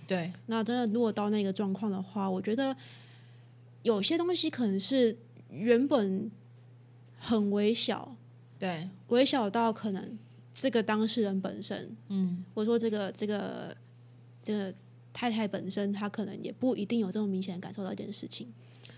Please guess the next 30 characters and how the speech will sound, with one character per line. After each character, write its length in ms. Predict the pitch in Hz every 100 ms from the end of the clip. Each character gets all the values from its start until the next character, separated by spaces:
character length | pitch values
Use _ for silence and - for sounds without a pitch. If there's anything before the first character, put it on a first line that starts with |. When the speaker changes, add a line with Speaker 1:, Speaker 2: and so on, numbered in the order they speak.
| -
Speaker 2:
但 160 | 269
是 60 | 208
Speaker 1:
哦， 300 | 226 262 240
你 60 | 202
说 180 | 226 214
没 100 | 214
有 100 | 185
Speaker 2:
从 80 |
Speaker 1:
病 180 | - 185
识 280 | 180 - 175
感 220 | 160 127 -
吗？ 240 | - 185 - - - - - -
Speaker 2:
就 180 | - 349
是， 580 | 320 330 339 320 262 - - - - - - - - - - - - - - -
呃， 180 | 233
比 120 | 214 240
如 80 |
说 160 | 240 311
我， 200 | 302 220
我 160 | 233 214
拿 160 | 220
我 180 | 277 254
自 140 | 214 233
己 80 |
当 200 | 208 196
例 120 | 202 196
子 160 | -
好 200 | 185 -
了。 140 | - -
Speaker 1:
嗯。 160 | 185